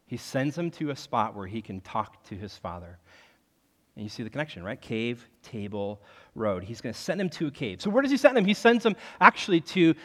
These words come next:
uh, Mount Horeb. So you take a look at this map, that little box at the top, right? That's kind of the wilderness area, and all the way down at the bottom, right, in between where the, that water kind of forks out, that's the, probably one of the most likely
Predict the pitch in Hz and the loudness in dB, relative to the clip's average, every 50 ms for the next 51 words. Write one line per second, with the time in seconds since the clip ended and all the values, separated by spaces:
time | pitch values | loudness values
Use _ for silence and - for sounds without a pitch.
0 | - - - 165 160 156 156 160 160 165 180 190 214 208 - - - - 190 196 | -8 0 2 2 2 4 2 2 4 6 6 4 4 2 -2 -8 -4 0 2 4
1 | 180 131 101 95 95 104 - - 170 175 175 - - 277 277 240 208 220 226 220 | 4 4 2 -2 -6 -10 -8 -4 -4 -4 0 2 2 2 2 2 2 2 2 2
2 | 185 202 214 - - 151 - 123 139 139 - - - - - - 175 175 165 156 | 2 0 -2 -2 -4 0 0 0 0 -2 -4 -12 -20 -18 2 6 6 6 8 6
3 | 175 196 208 190 143 156 151 165 185 - - - 202 - 147 135 - - 151 135 | 2 2 2 4 8 8 8 8 8 6 2 -6 -4 -4 -4 -6 0 4 6 6
4 | 143 185 214 - - - - - - _ - 143 160 180 - - 165 175 180 - | 6 6 4 0 -6 -20 -20 -20 -8 _ 4 4 4 4 4 4 2 2 2 -2
5 | - - 185 170 185 170 156 139 127 139 151 165 160 175 170 165 160 - 147 143 | -2 0 0 2 2 2 2 2 2 2 0 2 2 2 0 0 -2 -4 -4 -2
6 | 139 139 151 160 170 180 180 - - 135 143 - - 151 160 160 170 175 185 190 | -2 0 2 2 2 2 0 -2 -4 -6 -6 -6 -8 -8 -6 -2 2 4 6 6
7 | 196 196 196 190 185 185 196 196 180 185 190 180 175 180 180 175 175 165 147 175 | 6 8 8 8 6 6 4 2 2 0 0 0 2 2 2 2 2 2 2 2
8 | 170 165 170 170 170 165 160 160 160 151 147 165 151 139 156 156 156 156 165 156 | 2 2 2 2 2 2 2 2 2 0 -2 -4 -2 2 4 4 6 6 6 4
9 | 139 127 117 113 113 123 131 147 160 - 147 156 156 156 160 - - - 165 160 | 4 2 0 -2 0 0 0 0 0 0 -2 -2 -2 -4 -6 -8 -6 -6 -4 -2
10 | 160 156 135 117 - - - - - 139 139 139 143 143 147 139 147 147 143 135 | -2 -2 -2 -4 -8 -12 -20 -10 -6 -4 -2 0 2 2 2 4 2 2 2 4
11 | 135 139 139 151 160 160 156 - 165 147 139 - - - - 151 156 151 - - | 4 4 4 4 4 2 0 -2 -4 -4 -4 -4 -6 -4 -2 -2 -2 -2 0 2
12 | 175 147 143 123 110 110 139 160 - - - - 170 156 131 - - - 320 294 | 2 4 4 2 -2 -2 -4 -6 -8 -12 -10 -6 -4 -4 -4 -6 -8 -6 -6 -4
13 | 175 180 180 175 165 151 156 160 - - 127 120 143 151 - - 160 147 139 | -2 0 0 0 0 -2 -2 -4 -4 -4 -2 -2 -2 -2 -2 -2 -2 -2 -2